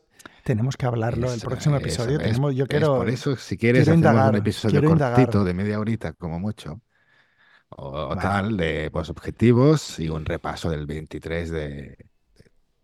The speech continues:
Speaker 1: ¿Cómo han ido los objetivos? Ok.
Speaker 2: ¿Sabes? Un repaso vein-, dos mil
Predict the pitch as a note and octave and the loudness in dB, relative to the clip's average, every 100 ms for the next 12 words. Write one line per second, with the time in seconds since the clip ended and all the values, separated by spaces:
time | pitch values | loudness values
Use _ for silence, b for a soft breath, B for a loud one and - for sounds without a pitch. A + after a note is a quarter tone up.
0 | _ _ _ _ _ - C3+ A#2+ B2 B2 | _ _ _ _ _ 0 2 2 0 -2
1 | A2 - G#2+ F2+ E2 - - G#2+ G#2+ G#2 | -4 -6 -10 -10 -14 -18 -14 -14 -12 -14
2 | - E2+ C3+ C3 - - D#2+ F2+ F2 F#2 | -6 -2 -2 -4 -12 -14 -6 -4 -2 -2
3 | - F#2 F2+ F2+ F#2+ F2 F#2 G2+ G2+ | 0 2 2 0 0 0 2 2 2